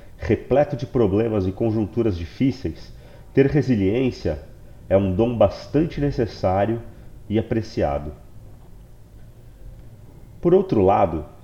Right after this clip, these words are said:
tudo na vida tem limite. E assim como tudo na vida,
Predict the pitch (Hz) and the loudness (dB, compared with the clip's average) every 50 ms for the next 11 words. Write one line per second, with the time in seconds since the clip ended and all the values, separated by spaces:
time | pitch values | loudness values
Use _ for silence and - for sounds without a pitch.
0 | - - - 143 180 208 170 170 196 190 - - - 127 131 123 110 87 87 92 | -20 -6 -2 2 2 2 2 0 -2 -4 -6 -10 -2 2 2 2 2 0 -2 -2
1 | 104 120 123 127 139 135 131 - - - - 101 107 110 131 - - - 123 143 | -2 -2 0 -2 -4 -4 -4 -10 -14 -2 0 0 0 0 -4 -10 -10 -4 -2 -2
2 | 127 131 147 120 - - - - - - - - - - - - - - - - | 0 2 0 0 0 -2 -10 -12 -14 -16 -18 -20 -20 -20 -20 -20 -20 -20 -20 -20
3 | - - - - - - - - 113 - 180 - - 175 175 - 180 156 147 - | -20 -20 -20 -20 -20 -16 -6 -2 0 0 0 0 -4 -4 -2 0 0 0 0 -2
4 | - - - 190 - - - 104 85 80 92 117 135 107 95 78 76 | -2 -2 -2 0 0 2 2 2 0 0 0 -2 0 0 -2 -4 -6